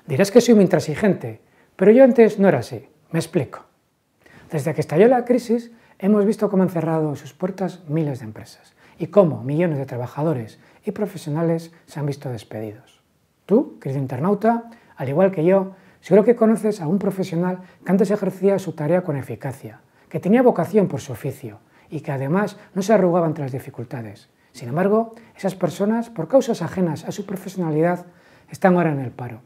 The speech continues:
y, lo que es peor, son incapaces de volver a trabajar en aquello que tanto amaban. Por contra,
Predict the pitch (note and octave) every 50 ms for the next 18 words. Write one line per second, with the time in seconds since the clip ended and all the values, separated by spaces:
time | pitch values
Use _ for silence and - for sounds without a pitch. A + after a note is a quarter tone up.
0 | _ _ - C#3+ D3+ D3 - A3+ A3 - - G3+ G#3+ A3+ F3+ C#3 - - - _
1 | _ _ _ _ - G#3 A3+ A#3 A3 G3+ F#3+ - F#3+ E3 - - C#3+ B2+ - E3
2 | D3+ C3+ C#3 C#3+ F#3 G#3 G#3 F3+ - D3+ C#3+ C#3 C3 - - F#3 F#3+ F#3+ F#3+ -
3 | - _ _ - D#3 C#3+ C#3 C3+ - F#3+ G3 F#3+ G#3 G3+ G3+ G3 - - _ _
4 | - - - D#3+ D#3 C3 D3 C3 B2 A#2 G#2 G2+ G2 F#2+ G#2 - _ _ _ _
5 | _ _ _ _ _ _ _ _ _ - - _ - D#3 D3+ B2+ - B3 C4 B3+
6 | - - - A3+ -